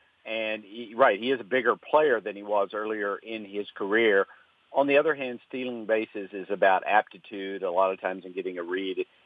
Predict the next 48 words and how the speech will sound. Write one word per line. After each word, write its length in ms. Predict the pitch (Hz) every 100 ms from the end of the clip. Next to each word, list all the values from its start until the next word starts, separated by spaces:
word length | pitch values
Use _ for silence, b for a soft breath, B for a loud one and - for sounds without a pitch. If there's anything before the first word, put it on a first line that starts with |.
| -
and 160 | 104
there's 160 | 104 101
nobody 480 | 107 110 107 104 98
better 500 | 85 98 95 95 87 _ -
at 160 | 95 -
that. 240 | 101 101 160
I, 120 | 160 B B
you 80 | 170
know, 80 | 214
I 160 | 180
think 200 | 185 254
the 80 | 233
larger 400 | 139 147 190 220
part 240 | 190 196
of 60 | 185
this 200 | 170 180 -
is 320 | 151 156 156 _ _ _ _ _
he's 140 | 139 120
the 60 |
best 240 | 127 156 -
player 280 | 156 147
in 80 | 151
the 80 | 143
game. 480 | 120 110 104 101 107 _ _
He's 160 | 135 131
on 100 | 135
a 60 |
career 300 | 120 123 135
arc 340 | 135 117 117 -
to 80 | 107
be 240 | 113 113
one 200 | 107 110
of 80 | 98
the 140 | 101 -
ten 180 | 127 120
best 240 | 117 113 -
players 400 | 110 101 104 92 - _ _ -
ever, 360 | 139 107 101 - b b b _
and 300 | 117 123 131
I 60 | 139
think 240 | 170 -
this 100 | 160 -
is 80 | 151
the 80 | 160
way 140 | 147
you 160 | 139 135
challenge 480 | - 139 160 -
yourself. 400 | 95 95 113 98